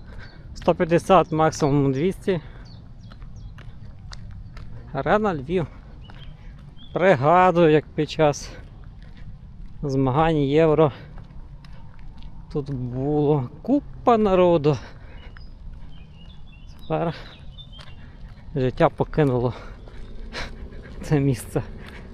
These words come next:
Ну, в принципі, якось стараються тут, а, провадити бізнес, але масштаби вже, чесно кажучи, далеко не ті. А сподіваюсь, що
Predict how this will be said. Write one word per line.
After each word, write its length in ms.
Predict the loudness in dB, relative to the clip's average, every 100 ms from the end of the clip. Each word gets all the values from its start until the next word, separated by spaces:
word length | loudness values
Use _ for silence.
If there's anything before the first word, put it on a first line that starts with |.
| -14 -14 -14 -8
Ну, 60 | -8
в 40 |
принципі, 480 | -6 -6 -6 -6 -6 -6 -12 -16 -16 -14 -14 -12 -12 -10 -12 -12 -12 -12 -12 -14 -14 -14 -12 -12 -12 -4
якось 600 | 0 0 0 -2 -2 -10 -10 -10 -12
стараються 800 | -4 4 6 6 6 4 2 -2
тут, 280 | -2 -2 0
а, 100 | -2 -4 -10 -12 -10 -10 -10 -10 -6
провадити 520 | 0 4 4 4 -2 0
бізнес, 520 | 2 4 2 0 -6 -8 -10 -10 -12 -10 -10 -12 -4 4
але 220 | 4 6
масштаби 500 | 2 4 4 6 6
вже, 200 | 6 4
чесно 280 | 2 -2 2
кажучи, 360 | 4 4 2 0
далеко 380 | 2 2 2 0
не 100 | 0
ті. 260 | 0 -2 -2 -12 -12 -12 -10 -10 -10 -12 -12 -10 -10 -12 -12 -10 -10 -10 -10 -8 -6
А 80 |
сподіваюсь, 560 | -6 -4 2 4 6 4
що 320 | 0 0 0